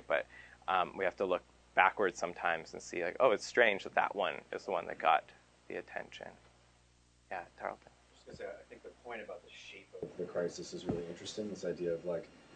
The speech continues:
Speaker 2: it hasn't happened yet, but we all kind of know the date, right? Which makes
Speaker 1: Right.
Speaker 2: it a very unusual one. It was making me think about, this isn't an exact comparison, but I was thinking about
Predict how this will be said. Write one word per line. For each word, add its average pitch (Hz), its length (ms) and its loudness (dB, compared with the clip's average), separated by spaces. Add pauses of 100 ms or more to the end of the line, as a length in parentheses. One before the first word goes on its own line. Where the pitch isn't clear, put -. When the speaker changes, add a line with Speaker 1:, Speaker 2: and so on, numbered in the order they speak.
Speaker 2:
it - 80 -14
hasn't 92 300 -4
happened 90 240 -8
yet, 90 160 -2
but 87 140 -4
we 87 80 -4
all 87 100 -2
kind 87 180 -4
of 82 80 -6
know 87 160 -2
the 80 120 -8
date, 87 320 -2 (200)
right? 87 200 -2
Which - 180 -16
makes - 20 -14
Speaker 1:
Right. 92 220 2
Speaker 2:
it - 20 -4
a - 40 -6
very 85 300 -6 (120)
unusual 101 440 0
one. 82 220 -4 (600)
It 107 40 -2
was 107 120 2
making 123 220 4
me 101 80 2
think 117 260 -2
about, 98 160 4
this 98 140 -2
isn't 98 180 -6
an 95 60 0
exact 98 320 -2
comparison, 87 440 -6
but 85 100 0
I 85 40 4
was 85 100 0
thinking 90 240 -4
about 85 340 0